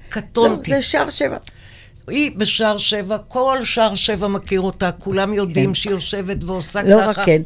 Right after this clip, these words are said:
Speaker 2: לא רק שער שבע, גם שער ארבע חמש מכירים אותי, והם יודעים שאני לפעמים מאוד כועסת עליהם, כי הם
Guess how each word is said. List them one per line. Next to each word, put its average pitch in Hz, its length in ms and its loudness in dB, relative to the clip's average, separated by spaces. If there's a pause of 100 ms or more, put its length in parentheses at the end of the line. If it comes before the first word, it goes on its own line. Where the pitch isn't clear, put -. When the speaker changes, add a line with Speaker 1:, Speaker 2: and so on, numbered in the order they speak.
(300)
Speaker 2:
לא 208 120 4
רק 196 160 0
שער 156 200 0
שבע, 247 320 -4
גם 175 200 0
שער 156 320 2
ארבע 156 280 -6
חמש 151 320 -6
מכירים 214 440 -4
אותי, - 260 -6
והם 165 180 0
יודעים 160 300 0
שאני 156 300 -2
לפעמים 151 440 -2
מאוד - 300 -4
כועסת 147 360 -4
עליהם, 156 260 -4
כי - 160 -10
הם 147 60 -4